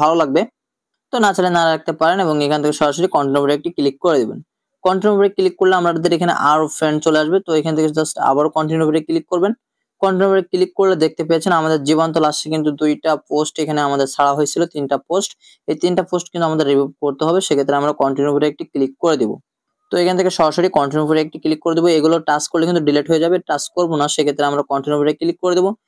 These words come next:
কন্টিনিউ উপরে ক্লিক করা মাত্রই কিন্তু এখানে আরো অপশন চলে আসবে যে আমরা এই পর্যন্ত কতগুলো ভিডিও ছেড়েছি, পেজের আয়ত্তে কতগুলো আছে, একদম সব চলে আসবে এবং এখান থেকে সরাসরি আমরা কন্টিনিউ উপরে ক্লিক করবো। এগুলো হচ্ছে যারা কমেন্ট করছে এক কথা, তো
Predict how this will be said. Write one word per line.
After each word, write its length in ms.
কন্টিনিউ 380
উপরে 200
ক্লিক 240
করা 100
মাত্রই 300
কিন্তু 160
এখানে 240
আরো 240
অপশন 300
চলে 200
আসবে 260
যে 80
আমরা 240
এই 120
পর্যন্ত 240
কতগুলো 300
ভিডিও 260
ছেড়েছি, 260
পেজের 320
আয়ত্তে 280
কতগুলো 420
আছে, 240
একদম 180
সব 140
চলে 180
আসবে 180
এবং 160
এখান 160
থেকে 200
সরাসরি 420
আমরা 140
কন্টিনিউ 280
উপরে 160
ক্লিক 180
করবো। 180
এগুলো 140
হচ্ছে 140
যারা 200
কমেন্ট 300
করছে 260
এক 120
কথা, 140
তো 40